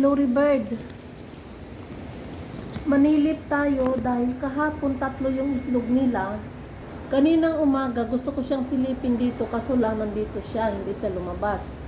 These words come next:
Kaya, of course, ayaw nating manggambala. Kaya ngayon, wala sila, sisilipin na. Uy, wow! Ayan, di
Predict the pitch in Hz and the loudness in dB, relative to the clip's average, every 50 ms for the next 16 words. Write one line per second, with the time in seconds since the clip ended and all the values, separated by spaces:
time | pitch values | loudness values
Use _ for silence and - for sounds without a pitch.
0 | - - - - - - - - 240 226 233 220 214 - - 233 226 - - 254 | -12 -10 -10 -10 -10 -10 -8 -4 -2 0 2 2 2 0 -2 -4 -4 -4 -2 0
1 | 240 233 233 226 - - - 247 240 240 240 233 226 220 214 220 208 208 214 202 | 2 2 2 0 -2 -2 0 2 2 2 2 2 2 0 0 -2 -2 -2 -2 -4
2 | 196 202 185 180 175 175 170 165 160 160 156 165 175 185 175 160 - - - - | -4 -4 -4 -6 -6 -6 -4 -4 -4 -2 -2 0 0 0 0 0 -4 -6 -8 -8
3 | - - - - - - - - - - - - - - - - - - - - | -8 -8 -8 -8 -8 -8 -8 -10 -10 -10 -10 -10 -10 -10 -10 -8 -8 -8 -6 -6
4 | - - - - - - - - - 220 233 254 262 277 294 302 302 294 285 262 | -6 -8 -8 -8 -8 -8 -6 -4 0 2 2 4 4 6 6 6 6 6 4 4
5 | 247 247 254 262 262 - 311 294 254 233 220 220 226 233 233 - - 254 247 226 | 2 2 2 0 0 -2 0 0 2 4 4 4 2 0 -2 -2 -2 0 -2 0
6 | - - 233 220 220 214 - 226 214 208 - 247 294 330 320 294 262 247 277 320 | 0 -2 -2 -2 -2 -2 -2 -2 -2 -2 2 2 4 4 6 6 6 6 6 6
7 | 349 359 381 392 392 392 392 370 359 339 330 320 302 294 285 277 269 262 262 254 | 6 4 4 2 2 2 0 0 2 2 4 4 4 4 2 2 2 4 8 10
8 | 247 247 - - 247 240 277 285 294 285 262 247 277 277 | 10 12 12 12 12 12 10 10 10 8 8 6 6 6